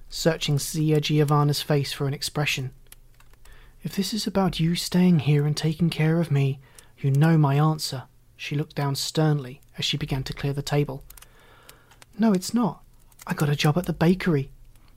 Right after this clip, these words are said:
I won't be moving here to take care of you. I'll be starting my new career as a baker," Teresa proclaimed with a smile. "You never told me you wanted to be a baker.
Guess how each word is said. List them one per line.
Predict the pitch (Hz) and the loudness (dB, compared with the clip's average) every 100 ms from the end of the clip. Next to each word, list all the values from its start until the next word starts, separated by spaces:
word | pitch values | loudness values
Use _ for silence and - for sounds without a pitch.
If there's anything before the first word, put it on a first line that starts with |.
| _ 156 | _ 0
I | 151 | 4
won't | 180 190 | 4 6
be | 165 | 6
moving | 175 180 156 | 6 6 4
here | 156 | 4
to | 160 | 2
take | 160 175 185 | 0 -2 -2
care | - 175 190 | -2 0 0
of | 185 | 0
you. | 156 160 156 - - - | 2 2 -2 -14 -20 -8
I'll | 151 | -6
be | 147 | -4
starting | - - 175 185 170 | -2 0 0 2 2
my | 135 | 2
new | 131 139 196 | 2 2 2
career | 196 202 180 175 180 | 2 0 2 4 4
as | 180 220 | 2 0
a | |
baker," | 185 160 165 - 131 - - _ - - | 0 4 2 2 -8 -10 -20 _ -20 -10
Teresa | 143 143 143 143 | -6 -4 -4 -4
proclaimed | 147 - 143 139 | -8 -4 0 0
with | 139 | -2
a | |
smile. | 143 - 127 131 135 - - - - - - - _ _ - _ _ _ _ | -4 -4 -4 -4 -8 -14 -20 -20 -20 -20 -20 -20 _ _ -20 _ _ _ _
"You | 220 | 4
never | 147 143 139 | 6 6 2
told | - 202 226 | 0 -2 2
me | 143 | 2
you | 135 135 | 2 0
wanted | 151 151 147 | 2 2 0
to | 147 | -6
be | 147 131 | -6 -6
a | |
baker. | - 135 175 - 139 | -4 -2 0 0 -2